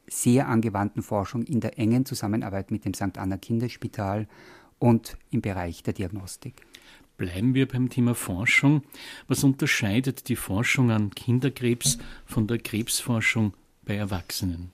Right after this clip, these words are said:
Speaker 1: Kinder sind keine kleinen Erwachsenen. Kinderkrebs entsteht mehrhaft in den Zellen und im genetischen Bereich und ist weniger abhängig von exogenen Faktoren wie bei Erwachsenen.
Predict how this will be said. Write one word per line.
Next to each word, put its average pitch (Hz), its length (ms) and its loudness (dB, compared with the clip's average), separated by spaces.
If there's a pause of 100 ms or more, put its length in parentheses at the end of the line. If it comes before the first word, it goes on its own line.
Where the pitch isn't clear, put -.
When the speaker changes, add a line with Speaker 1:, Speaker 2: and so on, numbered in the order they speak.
(120)
Speaker 1:
Kinder 170 600 4
sind 110 260 0
keine 113 380 2
kleinen 113 460 0
Erwachsenen. 95 760 -6 (500)
Kinderkrebs 151 720 4
entsteht - 680 -2 (100)
mehrhaft 104 960 -2
in 117 180 0
den 104 240 -2
Zellen 147 640 0 (640)
und 113 360 2 (340)
im 117 260 6 (100)
genetischen 117 720 2
Bereich 123 680 -2 (180)
und 117 180 -2
ist 110 220 -4
weniger 127 420 4
abhängig 110 480 -2
von 104 480 -2
exogenen 110 580 -2
Faktoren 104 600 -6
wie 107 100 -4
bei 98 140 -4
Erwachsenen. 95 680 -8